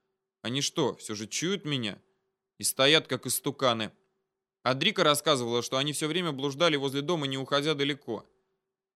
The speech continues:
Ладно, пес с ними, с тремя я справлюсь. А вот бросать это место мне теперь не с руки, я за все это имущество их голыми руками на куски порву. Я ведь еще половины всего не разобрал. Закрыть жалюзи, что ли? А толку?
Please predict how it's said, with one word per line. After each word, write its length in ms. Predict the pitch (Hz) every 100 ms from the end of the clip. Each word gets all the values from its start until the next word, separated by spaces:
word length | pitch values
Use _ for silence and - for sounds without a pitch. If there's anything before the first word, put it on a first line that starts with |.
| _
Ладно, 340 | 113 147 120 113
пес 260 | 156 156
с 100 | -
ними, 260 | 127 110 90
с 80 | -
тремя 320 | 123 139 139
я 80 | 110
справлюсь. 520 | - 127 107 98 - _ _ _ _ -
А 120 | 120
вот 120 | 185
бросать 420 | 175 180 202 190
это 180 | 170 165
место 300 | 180 180 170
мне 160 | 156 151
теперь 300 | 147 165 139
не 120 | 139
с 80 | 143
руки, 260 | 143 139
я 160 | 131 120
за 120 | 127
все 160 | 127 160
это 200 | 143 139
имущество 500 | 151 151 139 - 123
их 200 | 120 113
голыми 340 | 147 151 143
руками 400 | 135 - 156 147
на 120 | 135
куски 380 | 123 131 - 160
порву. 540 | 165 143 123 110 98 _ _ _ _
Я 160 | 110 131
ведь 180 | 151
еще 240 | 156 - 170
половины 460 | 180 175 165 165
всего 280 | 165 180 160
не 120 | 139
разобрал. 600 | 143 135 139 135 113 92 _ _ _ _ _ _ _ _ _ _ -
Закрыть 400 | 113 139 190 180
жалюзи, 360 | 180 180 180
что 280 | 202 - 131
ли? 140 | 110 95 _ _ _ _ _
А 140 | - 160
толку? 580 | - 170 160 151 104